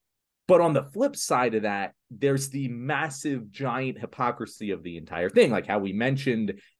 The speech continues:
these are people who are extremely influential at this point. The man that is being burned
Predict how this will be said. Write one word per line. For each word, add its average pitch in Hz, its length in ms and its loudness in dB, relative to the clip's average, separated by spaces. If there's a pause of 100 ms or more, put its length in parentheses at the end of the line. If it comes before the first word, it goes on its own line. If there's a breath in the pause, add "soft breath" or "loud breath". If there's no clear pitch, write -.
these 139 260 4
are 117 520 4 (340)
people 202 320 0
who 123 180 -2
are 110 120 2
extremely 139 580 -6
influential 107 580 -6
at 78 100 -4
this 85 160 -8
point. 90 380 -8
The 110 320 4
man 123 460 6
that 107 200 0
is 135 180 2
being 123 360 0
burned 113 480 2